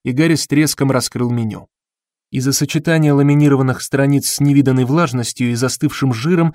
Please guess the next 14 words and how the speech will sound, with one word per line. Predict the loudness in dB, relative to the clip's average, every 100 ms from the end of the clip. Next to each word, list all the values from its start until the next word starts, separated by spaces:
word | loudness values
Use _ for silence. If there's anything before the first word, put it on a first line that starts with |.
| _
создавалось | -8 -2 0 0 0 -2
впечатление, | -6 -4 -2 0 2 2 2
будто | 0 -4 -6
кто-то | -4 -2 -2
сдирает | 0 2 2 0
клейкую | 0 0 0 -2 2
ленту | 2 0 -2
с | -2
обнаженной | -2 -2 -2 -4 -6
кожи. | -8 -12 -12 -18 -20 _ _ _ _ -10
В |
закусочной | -4 -2 -2 -4 -2 0 2
было | 2
немноголюдно. | 2 0 0 0 0 -2 -6 -12